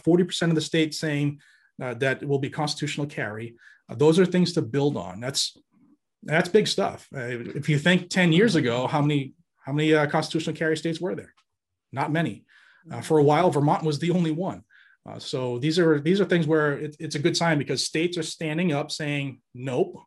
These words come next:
we're done. We're not having any more of this deviation from the Constitution." And, uh,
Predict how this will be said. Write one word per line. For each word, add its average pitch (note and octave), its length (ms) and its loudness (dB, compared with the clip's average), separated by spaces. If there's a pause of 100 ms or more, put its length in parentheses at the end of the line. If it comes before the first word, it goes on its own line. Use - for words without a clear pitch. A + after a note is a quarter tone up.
we're C#3+ 100 -2
done. B2+ 480 -4
We're C#3+ 80 -2
not C#3+ 160 -6
having D3 340 -4
any D#3 120 -2
more D#3 240 0
of D3 80 -4
this D3+ 320 -4 (240)
deviation D#3+ 560 -4
from D#3+ 160 -4
the E3 80 -4
Constitution." D#3+ 760 -8 (460)
And, C3+ 300 0
uh, B2+ 320 0